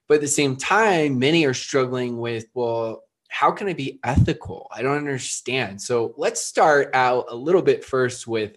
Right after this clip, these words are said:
ethics. My favorite analogy is the marriage analogy.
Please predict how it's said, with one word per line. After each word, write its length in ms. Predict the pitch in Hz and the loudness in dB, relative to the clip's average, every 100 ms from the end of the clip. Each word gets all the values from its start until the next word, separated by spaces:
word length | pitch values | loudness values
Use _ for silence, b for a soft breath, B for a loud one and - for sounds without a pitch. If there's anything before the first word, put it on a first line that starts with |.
| - | -12
ethics. 640 | 107 - - _ - - b b b b b | -14 -14 -20 _ -20 -20 b b b b b
My 80 | 123 | -2
favorite 360 | 185 196 170 | 4 4 4
analogy 440 | 135 123 117 110 98 | 2 2 0 -4 -6
is 120 | 95 | -12
the 80 | 95 | -10
marriage 360 | 95 95 90 | -8 -8 -10
analogy. 580 | 92 95 82 - - _ | -14 -16 -18 -20 -20 _